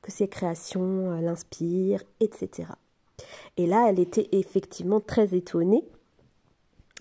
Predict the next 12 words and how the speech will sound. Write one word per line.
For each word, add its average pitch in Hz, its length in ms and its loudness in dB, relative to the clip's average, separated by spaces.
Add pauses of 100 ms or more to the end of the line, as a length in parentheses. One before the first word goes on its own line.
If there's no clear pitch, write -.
Et 190 100 4
moi, 185 420 2 (320)
c'est - 200 -8
quelque 196 280 -2
chose 247 240 -2
qui - 180 -4
m'est 208 360 4
souvent 226 440 2
arrivé 202 440 4
ces 226 160 -4
derniers 185 400 2
temps, 185 280 -2